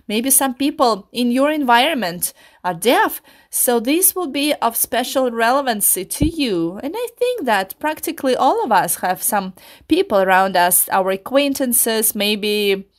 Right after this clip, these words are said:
they might be strangers, but they're the people we know about. So they're deaf, they can't read, and they're the ones we possibly can help. The statistics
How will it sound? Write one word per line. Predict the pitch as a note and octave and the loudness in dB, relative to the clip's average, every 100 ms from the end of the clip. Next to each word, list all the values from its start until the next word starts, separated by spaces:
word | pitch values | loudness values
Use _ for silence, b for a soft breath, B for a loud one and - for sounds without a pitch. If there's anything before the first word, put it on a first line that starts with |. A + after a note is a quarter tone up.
| - - _ _ | -14 -14 _ _
they | - A#3 | -2 0
might | C#4 G4+ B4+ | 2 0 2
be | |
strangers, | G4+ - D4+ C#4+ D4 C4 | 0 2 2 2 2 0
but | G#3 A3+ | 2 2
they're | A#3+ C4+ | 4 2
the | C4+ B3+ | 2 -8
people | - B3 C4 C#4 | -4 -4 0 0
we | B3 C#4+ | 2 2
know | D#4 E4 | 2 2
about. | G#3+ F3 E3 F3+ - B B | 2 2 2 -2 -10 B B
So | - A#3 | -2 0
they're | A#3 A#3+ | 2 2
deaf, | A3+ B3 G4 - | 4 4 4 0
they | - | -4
can't | A3 A3+ A3 - | -4 -2 -4 -4
read, | B3+ E4 G4 - | -4 -4 -6 -4
and | G#3+ G#3+ | -4 0
they're | A3+ C#4 | 2 2
the | D4+ | 0
ones | B3+ B3 - | 0 0 0
we | G3+ A3 C4 C4+ C#4 - _ b b b b | -2 -4 -2 -2 -4 -10 _ b b b b
possibly | G#3+ A#3 - C4 D4+ E4 F#4+ - - | 4 4 2 2 2 2 -2 -6 -4
can | A#3 G3 | 0 0
help. | A#3+ - C4 F#3+ | -2 2 2 2
The | A3 | 0
statistics | A#3+ - D#4 A#4 A4+ - A3+ - | 0 0 0 2 2 0 -2 -2